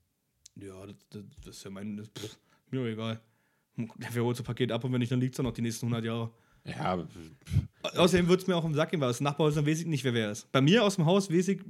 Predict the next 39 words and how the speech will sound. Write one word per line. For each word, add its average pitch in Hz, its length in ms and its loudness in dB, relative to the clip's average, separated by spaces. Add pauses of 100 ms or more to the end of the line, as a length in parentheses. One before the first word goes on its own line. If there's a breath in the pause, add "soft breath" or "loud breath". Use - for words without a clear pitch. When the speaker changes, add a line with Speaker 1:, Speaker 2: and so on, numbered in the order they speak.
(100)
Speaker 1:
am 156 160 4
Ge-, 135 140 4
Hand 180 140 4
des 170 80 -4
Gesichts, 156 380 0
wer 170 80 -2
der 160 100 0
Nachname 135 400 0
ist. 110 100 -6
So, 117 100 -4
dann 117 160 -4
weiß 160 160 0
ich 175 60 4
ganz 165 120 2
genau, 160 240 -2
wem 156 120 0
das 151 100 -4
Paket 151 260 -2
gehört. 110 280 -4 (400 soft breath)
Ich 120 120 -6
hab 127 60 -2
hier 120 100 0
keinen 160 180 4
Bock 165 180 0
mit, 156 120 -2
ja, 120 100 -2
müssen 113 260 -4
wir 147 80 0
jetzt - 80 8
Speaker 2:
Echt? - 80 10
Speaker 1:
mal - 80 4
Speaker 2:
Ja, 131 100 6
die 131 80 4
Speaker 1:
rausreißen. 113 160 0
Speaker 2:
kennst 143 200 -2
du 110 40 -10
alle? 190 480 -6
Speaker 1:
Ja, 107 100 -6
klar. 123 240 -6